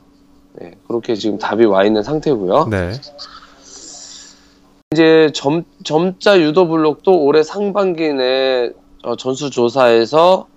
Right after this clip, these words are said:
Speaker 1: 어, 그 이상,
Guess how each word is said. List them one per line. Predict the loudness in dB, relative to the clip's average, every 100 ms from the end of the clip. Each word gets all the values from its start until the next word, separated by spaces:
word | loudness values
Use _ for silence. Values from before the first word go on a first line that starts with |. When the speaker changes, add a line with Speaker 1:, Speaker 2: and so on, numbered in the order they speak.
| _
Speaker 1:
어, | -6 -6 -6 -8 -12 -16 -18 _ _ _ _ _ _ -14
그 | -8 -6 -8 -10 -8
이상, | -2 2 2 2